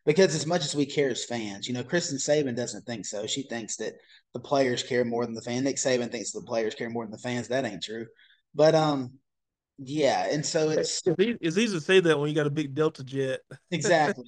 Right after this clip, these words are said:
Speaker 1: And, you know, as far as expectations go, I mean, I told y'all my preseason, uh, predictions was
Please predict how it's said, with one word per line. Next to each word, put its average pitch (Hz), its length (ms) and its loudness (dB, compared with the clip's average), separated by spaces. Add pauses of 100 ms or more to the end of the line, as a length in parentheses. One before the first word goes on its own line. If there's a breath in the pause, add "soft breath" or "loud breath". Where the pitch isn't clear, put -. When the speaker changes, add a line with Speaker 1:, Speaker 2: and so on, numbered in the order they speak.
(160)
Speaker 1:
And, 185 220 0
you 208 100 -4
know, 175 120 6
as 156 160 4
far 240 160 0
as 147 80 0
expectations 143 760 -4
go, 123 140 -4
I 127 60 -2
mean, 127 160 -4
I 160 80 -2
told 143 280 0
y'all 131 120 2
my 139 120 0
preseason, 147 560 2
uh, 98 60 -6 (520)
predictions 127 600 0
was 123 300 -4